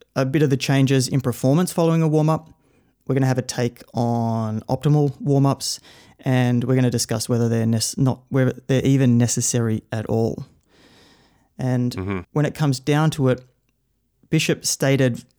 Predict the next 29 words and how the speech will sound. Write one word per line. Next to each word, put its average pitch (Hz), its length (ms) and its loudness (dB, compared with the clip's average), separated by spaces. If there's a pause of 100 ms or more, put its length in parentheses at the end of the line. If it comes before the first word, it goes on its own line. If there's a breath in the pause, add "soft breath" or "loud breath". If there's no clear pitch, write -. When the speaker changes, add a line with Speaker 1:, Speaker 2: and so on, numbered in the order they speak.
(120)
Speaker 1:
uh, 117 460 -4
in 127 140 0
his 123 140 -2
warm-up 123 260 -2
one 123 380 2
that 131 120 0
the 139 160 0
aim 151 260 4
of 143 120 2
a 139 40 2
warm-up 123 440 2 (180)
is 123 200 -2
to 131 220 -2
physically 151 600 0
and 120 160 0
mentally 127 360 2
prepare 123 420 -4
athletes 120 480 -4 (300 soft breath)
for 123 280 -2
high-intensity 143 800 0
efforts 117 400 -4 (320 soft breath)
and 120 220 0
thereby 123 640 2
improves 123 360 -2
performance 127 640 0 (220 soft breath)
and 113 180 -4
helps 117 380 -6
avoid 117 460 -6 (340 soft breath)
injury. 127 440 -2